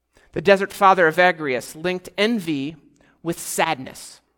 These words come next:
And with this label, he described the sorrowful feeling that it, when it seems like everyone else is living a better life than what we're living,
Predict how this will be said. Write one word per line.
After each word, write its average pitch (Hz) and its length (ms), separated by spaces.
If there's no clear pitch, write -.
And 175 120
with 214 120
this 214 180
label, 214 240
he 208 140
described 202 540
the 175 80
sorrowful 262 760
feeling 156 760
that 220 160
it, - 200
when 220 200
it 220 100
seems 262 480
like 226 240
everyone 233 560
else 160 480
is 175 140
living 190 340
a 175 140
better 220 420
life 131 540
than 175 200
what 185 160
we're 220 200
living, - 320